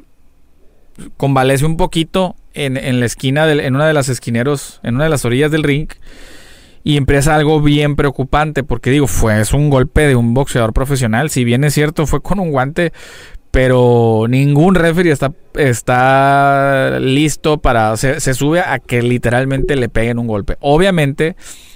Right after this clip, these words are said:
son los riesgos del, de la, son, son los riesgos de, de subirte como referee, pero nadie se prepara para eso. Eh,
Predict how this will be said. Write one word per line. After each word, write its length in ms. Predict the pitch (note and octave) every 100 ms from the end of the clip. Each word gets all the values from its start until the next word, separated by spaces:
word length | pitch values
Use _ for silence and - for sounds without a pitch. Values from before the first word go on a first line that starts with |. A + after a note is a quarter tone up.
| - -
son 400 | - - B2+ C#3+
los 180 | D#3
riesgos 540 | D3 C#3+ C#3+ C#3 D3+ C#3+
del, 300 | B2 A2+ B2+
de 100 | A2
la, 380 | G#2 F#2 F2+ - - - - - - - - - - - - - - -
son, 340 | - D3 D3
son 220 | - C#3+ D#3
los 120 | E3
riesgos 580 | C3+ C3+ C#3+ D3 D#3 C#3
de, 200 | A2 A2+
de 180 | B2 A2+
subirte 460 | G#2+ B2+ C3 C3+ D#3+
como 240 | D3+ B2+
referee, 400 | A#2 B2 D3+ E3+ - - -
pero 240 | B2 A#2+
nadie 300 | A#2+ B2 D3+
se 120 | C#3+
prepara 440 | A2+ A#2 - B2+ C#3
para 260 | A#2 C#3
eso. 240 | F#3 E3 A#2+ - - - - - _ _ - _ - - - - - - _
Eh, 800 | - C#3 C3+ C3 B2+ B2+ B2 B2+